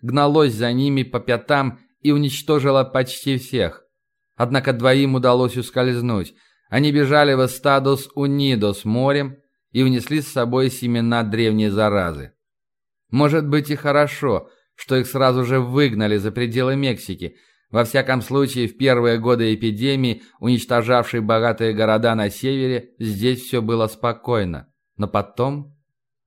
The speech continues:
Потом в отдалённых селениях, затерянных в лесах, люди начали сходить с ума. Каким образом, почему, никто не знал.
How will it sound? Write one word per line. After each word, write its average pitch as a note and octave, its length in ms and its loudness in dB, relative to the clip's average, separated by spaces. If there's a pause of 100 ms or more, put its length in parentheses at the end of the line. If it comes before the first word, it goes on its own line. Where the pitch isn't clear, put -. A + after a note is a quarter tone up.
(180)
Потом D3+ 300 2
в D#3+ 40 2
отдалённых C#3 520 2
селениях, B2+ 680 -2 (340)
затерянных A#2+ 680 0
в A#2+ 60 -4
лесах, A#2 560 -2 (320)
люди C#3+ 340 2
начали C3 520 -2
сходить A2+ 440 -4
с - 80 -6
ума. G2+ 440 -4 (580)
Каким B2+ 520 -2
образом, F#2 720 -4 (280)
почему, A#2+ 600 -2 (120)
никто B2+ 360 -2
не B2+ 160 0
знал. G#2 440 -6